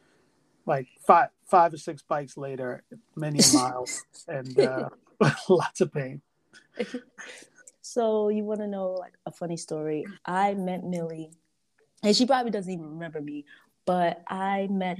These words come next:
Speaker 2: her in twenty seventeen on a, um, I think it was called Bike East, or it was, it was some cycling event in Brooklyn, um, put on by Courtney.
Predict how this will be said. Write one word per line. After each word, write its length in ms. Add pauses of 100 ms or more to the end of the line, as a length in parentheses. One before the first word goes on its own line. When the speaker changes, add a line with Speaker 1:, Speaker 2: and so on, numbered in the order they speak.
Speaker 2:
her 200
in 100
twenty 340
seventeen 1040 (100)
on 300
a, 460
um, 560 (960)
I 120
think 160
it 40
was 140
called 540 (160)
Bike 360 (800)
East, 600
or 240 (240)
it 160
was, 380
it 100
was 200
some 640
cycling 480
event 280
in 100
Brooklyn, 540 (800)
um, 680 (340)
put 200
on 280
by 240
Courtney. 760